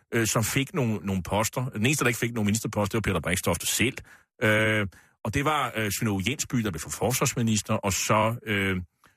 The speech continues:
blev Inger, øh, hvad hedder Marianne Fischer Boel, øh, landbrugsminister. Så, så og, og Lars Løkke, eller Anders Fogh Rasmussen, var jo yderst forsigtig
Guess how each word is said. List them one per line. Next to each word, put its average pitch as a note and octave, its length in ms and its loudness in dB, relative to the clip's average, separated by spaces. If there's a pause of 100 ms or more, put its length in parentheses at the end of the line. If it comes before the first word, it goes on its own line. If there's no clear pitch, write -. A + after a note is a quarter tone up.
(140)
blev G2+ 180 2
Inger, G2 200 0
øh, G2 200 0
hvad F2+ 100 0
hedder G2 140 0
Marianne F#2 220 0
Fischer F2+ 240 -2
Boel, G#2 400 0 (200)
øh, F2+ 300 2
landbrugsminister. E2+ 720 0
Så, F#2+ 160 0
så G#2 140 0 (720)
og, C3 100 2 (140)
og G#2+ 160 4
Lars G#2 220 2
Løkke, C#3 220 4
eller A2 420 -2 (280)
Anders A2 140 -2
Fogh G2+ 140 0
Rasmussen, B2+ 380 0 (260)
var G#2 60 0
jo B2 140 0
yderst F3+ 320 2
forsigtig C3+ 540 0